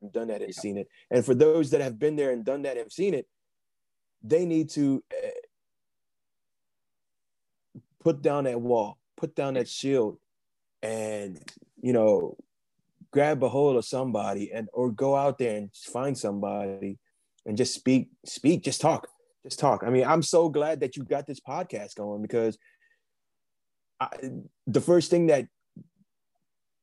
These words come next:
Speaker 1: the first thing in my, in my rehabilitation, getting back into society, th-, well, when I got in,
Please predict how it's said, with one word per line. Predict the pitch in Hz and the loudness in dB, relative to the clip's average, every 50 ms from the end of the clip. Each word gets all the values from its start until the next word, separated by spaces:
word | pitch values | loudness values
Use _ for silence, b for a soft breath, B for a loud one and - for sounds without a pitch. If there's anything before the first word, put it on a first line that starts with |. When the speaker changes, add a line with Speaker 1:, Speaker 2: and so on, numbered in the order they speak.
| _ _ _ _ _ _ | _ _ _ _ _ _
Speaker 1:
the | 98 117 | -8 -6
first | 107 - 160 170 170 - - - | -2 2 2 2 2 2 0 2
thing | - 156 165 165 165 160 - - _ | 2 4 4 4 2 -2 -6 -10 _
in | 113 117 113 120 | -6 -6 -4 -2
my, | 123 127 135 120 - - - - | -2 -2 -4 -4 -8 -10 -10 -8
in | 113 113 117 | -6 -4 -4
my | 120 120 127 | -2 0 0
rehabilitation, | 127 123 131 120 123 117 127 123 120 - - 120 123 120 - 139 127 127 123 _ _ _ _ _ _ - | 0 2 2 0 0 0 0 0 0 0 -2 -2 -2 -2 -4 -6 -6 -8 -10 _ _ _ _ _ _ -6
getting | 104 120 120 113 113 | -2 0 0 0 0
back | 101 123 120 120 117 | 0 0 0 0 -2
into | 117 - - 107 | -6 -6 -6 -8
society, | - - 120 107 98 104 110 123 147 165 170 - _ _ _ b b b b b b - - | -8 -6 -6 -4 -2 0 0 0 0 -2 -4 -8 _ _ _ b b b b b b -8 -6
th-, | 131 131 101 120 143 - | -4 0 2 2 2 4
well, | - 131 127 123 117 - _ _ _ | 4 6 6 4 4 0 _ _ _
when | - 120 113 110 | -2 0 2 4
I | 135 160 165 | 4 4 4
got | 135 139 127 123 120 | 4 4 2 2 2
in, | 147 165 127 101 | 2 0 0 -2